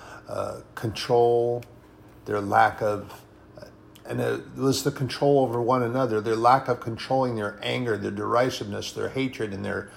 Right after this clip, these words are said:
their lusts, and their, they had no control. They just went about doing whatever they doing. And for a hundred twenty years that Noah was building that ark,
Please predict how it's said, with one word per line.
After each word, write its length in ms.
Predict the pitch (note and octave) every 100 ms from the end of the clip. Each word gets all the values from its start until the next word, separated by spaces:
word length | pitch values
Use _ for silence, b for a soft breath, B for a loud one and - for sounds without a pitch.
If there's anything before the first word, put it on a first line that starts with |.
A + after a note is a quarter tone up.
| B B B B B -
their 380 | G#2+ G2+ - - G2+
lusts, 720 | G#2+ A2+ B2+ C3 - - -
and 140 | A2+
their, 300 | G#2+ G2+ G2 F#2+ - -
they 420 | C#3 C3+ B2+ C3 C3
had 220 | B2+ B2
no 140 | D3+
control. 680 | D3+ D3 - A#2+ A#2 B2 B2
They 120 | B2+ B2+
just 380 | C3+ - - - - -
went 340 | B2 B2+ C#3+
about 360 | C3+ B2+ B2+ A2+
doing 180 | B2 B2
whatever 300 | B2 A#2+ A#2+
they 120 | B2
doing. 240 | A#2 A2+ G2+
And 100 | G2
for 100 | A2
a 80 |
hundred 380 | G#2 D3 D3+ C#3+
twenty 260 | - C#3+ C#3
years 280 | C#3 C3+ B2
that 100 | A2+
Noah 240 | B2+ B2
was 140 | A2
building 320 | - B2 B2 A2+
that 180 | A#2+
ark, 420 | - A#2 C3 -